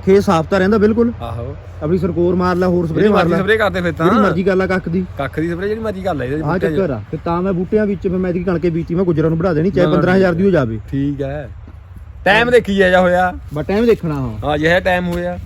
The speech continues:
Speaker 1: ਜੈਸਾ ਦੇਸ਼ ਵੈਸਾ ਭੇਸ ਕਹਿੰਦਾ।
Speaker 2: ਬਸ।
Speaker 1: <laughs> ਮੌਕੇ ਦੇ ਹਿਸਾਬ ਨਾਲ ਜਦੇ ਵੀ ਵੇਚ ਦੇਣੀ।
Speaker 2: ਹਾਂ। ਮੈਂ ਵੀ ਖਬਰੇ ਕਣਕੇ ਬੀਜ ਦੇਣੀ, ਕਿਆ ਪਤਾ ਉੱਥੇ। ਜੇ ਨਾ, ਕਣਕ ਤਾਂ ਹੋਊਗੀ ਨਾ ਵਿਕੇ।
Speaker 1: ਮੈਂ ਤੈਨੂੰ ਕਿਹਾ ਯਾਰ ਗੁੱਜਰਾਂ ਨੂੰ
Speaker 2: ਉਹ
Speaker 1: ਵਢਾ
Speaker 2: ਪੱਤਾ
Speaker 1: ਦੇਣੀ।
Speaker 2: ਝਾੜਦਾ ਹਲੇ ਝੜੀ ਜਾਣ ਦੇ, ਮੈਂ ਤਾਂ ਹੀ ਕਹਿੰਦਾ।
Speaker 1: ਫਿਰ ਜਵੀ ਬੀਜੀ।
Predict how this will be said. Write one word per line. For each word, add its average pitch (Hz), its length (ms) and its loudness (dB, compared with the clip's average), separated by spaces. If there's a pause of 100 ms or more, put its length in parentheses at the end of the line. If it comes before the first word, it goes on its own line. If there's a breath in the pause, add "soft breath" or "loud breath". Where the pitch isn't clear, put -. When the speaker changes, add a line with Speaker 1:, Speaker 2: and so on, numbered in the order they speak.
(160)
Speaker 1:
ਜੈਸਾ 160 300 2
ਦੇਸ਼ 175 220 4
ਵੈਸਾ 165 260 2
ਭੇਸ 160 220 2
ਕਹਿੰਦਾ। 151 520 2
Speaker 2:
ਬਸ। - 280 2
Speaker 1:
<laughs> - 800 0
ਮੌਕੇ 151 260 2
ਦੇ 180 60 4
ਹਿਸਾਬ 165 280 2
ਨਾਲ 180 100 2
ਜਦੇ 165 240 2
ਵੀ 170 60 0
ਵੇਚ 143 260 0
ਦੇਣੀ। 123 240 -4
Speaker 2:
ਹਾਂ। 113 400 -12 (640 loud breath)
ਮੈਂ 185 180 4
ਵੀ 254 100 0
ਖਬਰੇ 233 220 6
ਕਣਕੇ 196 280 2
ਬੀਜ 196 160 -4
ਦੇਣੀ, 202 140 -4
ਕਿਆ 190 140 2
ਪਤਾ 180 200 -4
ਉੱਥੇ। 175 440 -4 (1120)
ਜੇ 170 120 0
ਨਾ, 175 120 2 (500)
ਕਣਕ 196 280 6
ਤਾਂ 277 160 6
ਹੋਊਗੀ 226 340 4
ਨਾ 202 160 6
ਵਿਕੇ। 196 240 4 (140)
Speaker 1:
ਮੈਂ 139 100 -4
ਤੈਨੂੰ 196 180 -2
ਕਿਹਾ 214 120 2 (240)
ਯਾਰ 196 140 0 (400)
ਗੁੱਜਰਾਂ 175 240 2
ਨੂੰ 247 80 6
Speaker 2:
ਉਹ 254 60 6
Speaker 1:
ਵਢਾ 277 80 6
Speaker 2:
ਪੱਤਾ 233 140 4
Speaker 1:
ਦੇਣੀ। 311 120 6
Speaker 2:
ਝਾੜਦਾ 262 280 2
ਹਲੇ 302 100 -2
ਝੜੀ 285 200 2
ਜਾਣ 254 160 0
ਦੇ, 247 120 -6
ਮੈਂ 254 80 -8
ਤਾਂ 247 100 -4
ਹੀ 233 80 -6
ਕਹਿੰਦਾ। 233 240 -4
Speaker 1:
ਫਿਰ - 400 0
ਜਵੀ 202 240 8
ਬੀਜੀ। 185 260 6